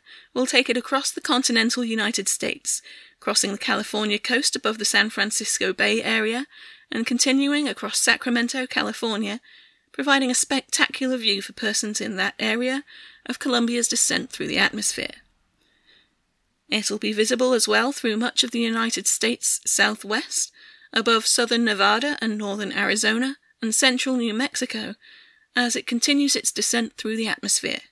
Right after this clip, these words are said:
trailing a plasma trail left as it heats the atmosphere around it during its descent.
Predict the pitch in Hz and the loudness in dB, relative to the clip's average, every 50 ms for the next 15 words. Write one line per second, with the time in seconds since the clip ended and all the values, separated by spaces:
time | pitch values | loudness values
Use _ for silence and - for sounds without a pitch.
0 | _ _ _ _ _ _ _ _ - - 233 220 220 208 208 208 - - - 285 | _ _ _ _ _ _ _ _ -2 2 2 2 2 2 -2 -2 -2 2 4 6
1 | 269 277 - - 214 233 - - 208 202 190 180 190 214 - - 220 220 208 - | 6 6 6 2 -2 -2 0 0 0 0 0 0 -4 -6 -4 -2 -2 -2 -2 -2
2 | - 160 - - - - - 220 - - - - - - 247 - - 254 - - | -2 -2 -2 -4 -4 -4 -4 -4 -2 -2 -2 -2 -2 -2 -2 0 0 0 0 2
3 | 254 247 247 220 196 190 202 214 214 220 233 226 - - - - - - - 160 | 2 2 2 2 2 2 2 2 2 0 -2 -4 -6 -8 -8 -8 -4 -4 -2 -2
4 | 196 196 - - - - 214 - - - - - - - - - - | -2 -2 -4 -4 -6 -4 -2 0 0 0 0 -2 -4 -6 -10 -10 -10